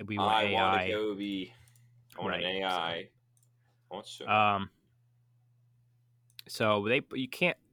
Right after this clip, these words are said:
Speaker 1: audio listeners cannot see this, but if you go on our actual newsletter, um, they posted an image and they said, "No updates on the following: the ra-, the rake back, which is the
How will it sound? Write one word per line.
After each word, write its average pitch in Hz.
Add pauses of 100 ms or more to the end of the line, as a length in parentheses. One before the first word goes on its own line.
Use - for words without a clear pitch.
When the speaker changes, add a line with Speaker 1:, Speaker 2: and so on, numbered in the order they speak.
(480)
Speaker 1:
audio 147
listeners 160
cannot 147
see 156
this, 202
but 95
if -
you 101
go 104
on 104
our 98
actual 107
newsletter, 117 (680)
um, 95 (420)
they 113
posted 110
an -
image 120
and 95
they 101
said, 95
"No 135
updates 139
on 104
the 95
following: 123 (400)
the 104
ra-, 120
the 98
rake 107
back, 135
which 101
is 101
the 92